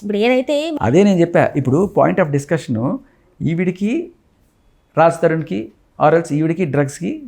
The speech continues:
Speaker 2: దీని మీద చర్చ జరుగుతున్నప్పుడు
Speaker 1: Hmm.
Speaker 2: రాజ్ తరుణ్ తరపు నుంచి వాదన వినిపించడానికి నేను,
Speaker 1: Hmm.
Speaker 2: ఆవిడ తరపు నుంచి వాదన వినిపించడానికి దిలీప్ శంకర్ గారు ఉన్నారు.
Speaker 1: Hmm.
Speaker 2: ఇప్పుడు నేను ఆవిడని, ఆ, రాజ్ తరుణ్ తరపు నుంచి వాదన వినిపిస్తున్నా, ఆవిడకి against-గా నేను వాదన వినిపిస్తున్నా.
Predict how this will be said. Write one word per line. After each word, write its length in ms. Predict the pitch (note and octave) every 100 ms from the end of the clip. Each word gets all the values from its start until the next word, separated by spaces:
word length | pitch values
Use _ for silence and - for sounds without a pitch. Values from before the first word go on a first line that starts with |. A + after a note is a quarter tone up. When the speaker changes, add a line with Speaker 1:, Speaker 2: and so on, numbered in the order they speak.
| G3
Speaker 2:
దీని 180 | F#3 G3
మీద 200 | F#3+ G#3
చర్చ 340 | A3 F#3+ F3+
జరుగుతున్నప్పుడు 580 | E3+ D3+ C#3+ A2+ G#2+ C#3+
Speaker 1:
Hmm. 680 | F4 - C4 A#3 - _ G3
Speaker 2:
రాజ్ 280 | A#3+ A#3+
తరుణ్ 220 | B3 A#3 A3
తరపు 220 | G#3+ G#3+
నుంచి 160 | G#3
వాదన 280 | G3 F3 F3+
వినిపించడానికి 540 | E3+ D#3 D#3 D3+ C3+ A2
నేను, 280 | B2 D#3
Speaker 1:
Hmm. 500 | E4+ - _ - A#3
Speaker 2:
ఆవిడ 220 | G#3+ B3 B3
తరపు 240 | A#3 A#3
నుంచి 140 | G#3
వాదన 300 | F#3+ F3+ F3+
వినిపించడానికి 560 | F3 E3 D#3+ E3 F#3 A#3+
దిలీప్ 260 | A3 G3+ G3+
శంకర్ 220 | D3 C#3
గారు 200 | C3+ B2+
ఉన్నారు. 240 | G2 F#2 -
Speaker 1:
Hmm. 300 | C4+ A3 G#3+ G3+ _ G#3
Speaker 2:
ఇప్పుడు 320 | G#3 A3 F#3+
నేను 360 | F3 F#3+ A#3+
ఆవిడని, 600 | A3 F#3 F#3+ F3 E3 D#3+
ఆ, 180 | D3+ C3
రాజ్ 260 | C3+ D#3+ -
తరుణ్ 160 | G3
తరపు 200 | F3+ F3+
నుంచి 120 | F3+ D#3+
వాదన 200 | C3+ D#3+
వినిపిస్తున్నా, 440 | D#3+ D#3 D3 G3+
ఆవిడకి 260 | E3 D3 C3+
against-గా 320 | D3+ D#3 D#3
నేను 160 | C3
వాదన 240 | A2+ B2 D3
వినిపిస్తున్నా. 600 | B2+ C3+ C3 E3+ A3+